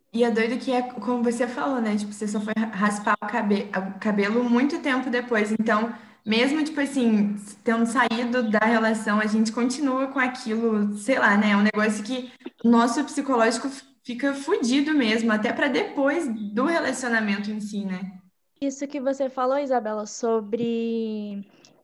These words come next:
Speaker 2: reproduzir comportamentos de outros relacionamentos, é uma questão muito importante pra gente falar, porque muita gente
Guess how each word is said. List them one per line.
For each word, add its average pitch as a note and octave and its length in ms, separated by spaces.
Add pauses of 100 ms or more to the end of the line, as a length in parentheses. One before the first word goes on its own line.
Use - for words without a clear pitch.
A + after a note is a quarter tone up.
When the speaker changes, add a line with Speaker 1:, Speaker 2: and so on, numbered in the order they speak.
(140)
Speaker 2:
reproduzir C4 720
comportamentos B3 600
de B3 100
outros A#3 220
relacionamentos, A#3 1000 (240)
é A#3 80
uma C#4 140
questão C#4+ 240
muito C#4+ 220
importante D4 440
pra A#3+ 140
gente A3+ 200
falar, B3+ 380 (100)
porque A#3 600
muita C#4 240
gente C#4 460